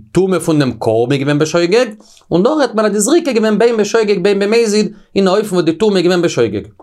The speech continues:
ביים באונס, ביים ברצון. איז רש"י זאגט, אז למעשה, מזיד מיט רצון די זעלבע זאך. און מיר ווילן אויך האבן, א דבר והיפוכו. איז פארקערט פון שוגג, וואס האט דער טעות געהאט, איז מזיד.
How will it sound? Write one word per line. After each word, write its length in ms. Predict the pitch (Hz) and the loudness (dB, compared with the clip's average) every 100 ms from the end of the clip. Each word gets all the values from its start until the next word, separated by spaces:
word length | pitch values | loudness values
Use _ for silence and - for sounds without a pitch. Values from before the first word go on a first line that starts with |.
| _ _ - - - | _ _ -20 -16 -2
ביים 320 | 147 226 247 | 0 0 0
באונס, 600 | 208 208 220 202 180 - | 0 0 0 0 -2 -4
ביים 220 | 151 190 170 | -4 -2 -2
ברצון. 480 | 131 131 - 185 208 _ _ - | -2 -2 -2 -4 -6 _ _ -8
איז 100 | 127 | -2
רש"י 340 | 135 175 175 147 | 0 0 0 0
זאגט, 240 | 180 180 | 0 -2
אז 100 | 123 | -2
למעשה, 580 | 123 143 180 - 135 135 - | 0 0 -2 -2 -2 -4 -6
מזיד 440 | 131 160 202 165 | 0 0 2 0
מיט 180 | 139 - | 0 0
רצון 280 | 180 170 147 | 0 0 0
די 40 | |
זעלבע 220 | 143 156 | 0 2
זאך. 360 | 151 143 - - - - - | 0 0 -4 -20 -20 -18 -4
און 80 | 120 | 0
מיר 80 | 117 | 2
ווילן 120 | 165 | 2
אויך 160 | 185 190 | 0 -2
האבן, 160 | 165 | 0
א 80 | 143 | -2
דבר 220 | 143 185 | 0 2
והיפוכו. 460 | 170 170 220 214 110 95 - - - | 2 0 0 -2 -4 -8 -14 -20 -8
איז 120 | 127 | -4
פארקערט 380 | - 117 226 226 | -2 0 0 0
פון 140 | 160 143 | -2 0
שוגג, 340 | 151 139 143 | 0 0 0
וואס 140 | 139 143 | -2 -2
האט 60 | |
דער 100 | 143 | -4
טעות 280 | 139 139 131 | -2 -2 0
געהאט, 340 | 135 131 127 139 | 0 0 -2 -2
איז 100 | 156 | 0
מזיד. 420 | 226 165 101 | 0 0 -4